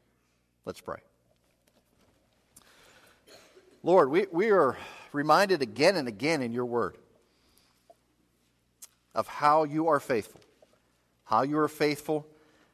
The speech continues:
not always in the way that we want you to be, not always in the way that fits our agenda, but in the way that fits your purposes. And part of this growth in the things of Christ is to understand that, that,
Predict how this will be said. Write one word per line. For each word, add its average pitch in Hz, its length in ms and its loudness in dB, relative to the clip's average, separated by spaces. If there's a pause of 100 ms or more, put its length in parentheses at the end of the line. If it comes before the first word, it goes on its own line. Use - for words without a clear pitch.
(320)
not 165 260 0
always 175 400 0
in 156 120 -6
the 151 60 -4
way 147 220 0
that 151 180 -2
we 143 120 -4
want 135 460 -2
you 113 60 -10
to 90 80 -12
be, 76 260 -18 (580)
not 170 220 0
always 196 340 2
in 170 80 -6
the 151 60 -4
way 151 220 2
that 147 140 -4
fits - 320 -4
our 151 320 4
agenda, 95 440 -6
but 143 260 4
in 165 100 -4
the 185 80 -2
way 151 240 0
that 170 140 -6
fits - 320 -8
your 135 300 -4
purposes. - 920 -12 (800)
And - 160 -20
part 170 460 -2
of 113 180 -4
this 113 220 -6
growth 147 500 2
in 120 80 -12
the 113 100 -8
things 143 360 -10
of 107 140 -10
Christ 147 500 -6
is 120 160 -10
to 117 180 -12
understand 123 600 -10 (1000)
that, - 100 -18 (160)
that, 113 120 -18